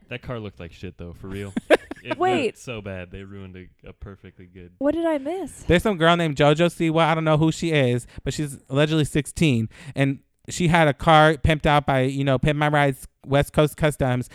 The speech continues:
Speaker 2: where they painted her face on the hood. And when they posted to their Instagram, Justin Bieber said, "Burn that shit," or something, or "Burn it." Because, and then his mom, her mom was like, "Burn your own stuff." <laughs> And then and then
Speaker 3: <laughs> What? It's crazy.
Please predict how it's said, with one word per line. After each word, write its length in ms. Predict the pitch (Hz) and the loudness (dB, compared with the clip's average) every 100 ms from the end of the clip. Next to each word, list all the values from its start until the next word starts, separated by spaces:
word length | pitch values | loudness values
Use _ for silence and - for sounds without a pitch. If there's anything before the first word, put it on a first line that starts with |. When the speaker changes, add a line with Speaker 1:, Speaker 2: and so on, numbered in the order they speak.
| - 139 | -12 0
Speaker 2:
where 100 | 143 | 2
they 100 | 151 | 4
painted 240 | 160 156 | 4 2
her 100 | 151 | 2
face 240 | 147 160 151 | 2 2 2
on 80 | 151 | 2
the 80 | |
hood. 400 | 147 151 127 120 - - - - | 6 6 6 2 -4 -16 -12 0
And 220 | 139 143 | 4 4
when 80 | 147 | 4
they 100 | 143 | 4
posted 380 | 147 147 170 | 4 4 2
to 80 | 156 | 0
their 100 | 160 | 0
Instagram, 540 | 151 147 143 139 135 123 | 0 -2 -2 0 -2 -2
Justin 240 | 147 147 | -4 -4
Bieber 160 | 147 143 | -4 -2
said, 400 | 147 127 110 110 | 0 0 0 4
"Burn 240 | 156 151 | 4 4
that 180 | 139 127 | 2 0
shit," 320 | - 123 120 | 0 -2 -2
or 80 | 123 | -4
something, 480 | 131 120 123 120 113 - 180 151 | -4 -4 -2 -4 -6 -12 -18 -4
or 80 | 131 | -2
"Burn 320 | 123 156 170 | 4 4 6
it." 260 | 135 123 - - - - - | 2 -2 -8 -16 -8 -4 0
Because, 400 | 349 - 175 135 | 0 2 2 2
and 200 | 139 151 | 0 2
then 300 | 160 151 151 - | 2 2 -2 -6
his 260 | 135 175 | 2 4
mom, 280 | 170 160 160 - | 4 2 2 -4
her 180 | - 185 | 2 6
mom 160 | 175 170 | 6 6
was 100 | 165 | 4
like, 220 | 160 127 | 2 8
"Burn 200 | 214 254 | 10 12
your 140 | 233 | 12
own 120 | 254 240 | 10 8
stuff." 380 | - 170 151 - - | 8 10 8 6 0
<laughs> 120 | - | 0
And 140 | 180 120 | -2 2
then 340 | 214 - 214 - - - - 359 _ - - - - | 2 4 0 -2 -18 -20 -18 -18 _ -14 -10 -8 -6
and 100 | 311 | 2
then 60 | |
Speaker 3:
<laughs> 60 | 427 | 4
What? 100 | 453 - _ | 4 0 _
It's 100 | - | -16
crazy. 720 | - - 302 622 - 254 | -6 -4 -4 -6 -8 -8